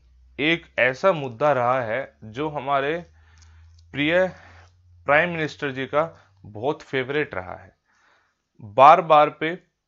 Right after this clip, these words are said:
बार बार जब भी मौका मिलता है, इस मुद्दे को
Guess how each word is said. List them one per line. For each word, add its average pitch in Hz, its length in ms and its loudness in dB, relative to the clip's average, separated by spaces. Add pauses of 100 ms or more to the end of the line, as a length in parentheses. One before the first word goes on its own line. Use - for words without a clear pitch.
बार 143 320 6
बार 151 460 -2 (440)
जब 123 280 -8
भी 165 100 -2
मौका 147 300 -4
मिलता 143 340 -4
है, 147 400 -6 (160)
इस - 340 -6 (300)
मुद्दे 123 380 -8
को 151 420 -6